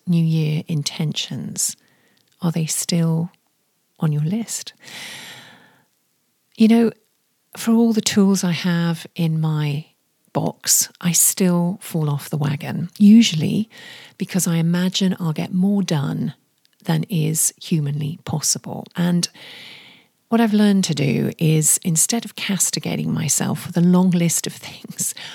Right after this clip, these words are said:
I haven't got to, I say to myself, "God, you did it again, girl."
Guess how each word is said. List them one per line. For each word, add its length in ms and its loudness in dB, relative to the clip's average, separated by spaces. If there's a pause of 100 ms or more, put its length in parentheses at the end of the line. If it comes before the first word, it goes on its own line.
(260)
I 40 -4
haven't 380 -4
got 280 -2
to, 400 -6 (1120)
I 600 0 (280)
say 280 2
to 160 -4
myself, 560 2
"God, 220 -8 (580)
you 100 -2
did 160 0
it 80 -8
again, 260 -2
girl." 380 -4